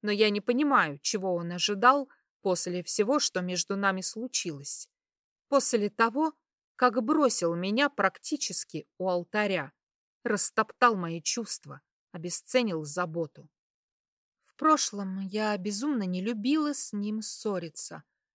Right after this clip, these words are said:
потому что он заводился с полоборота.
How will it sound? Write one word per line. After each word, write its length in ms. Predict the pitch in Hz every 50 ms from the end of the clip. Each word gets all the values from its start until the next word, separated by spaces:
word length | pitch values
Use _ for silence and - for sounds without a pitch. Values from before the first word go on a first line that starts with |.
| _ _ _
потому 360 | _ 269 - 294 294 302 330
что 260 | 311 - - - 262 247
он 240 | 240 262 285 294
заводился 800 | 269 233 233 214 208 196 185 170 190 214 247 285 - - 302 269
с 120 | - -
полоборота. 880 | - _ 202 196 202 202 180 185 185 180 175 175 165 165 - 151 165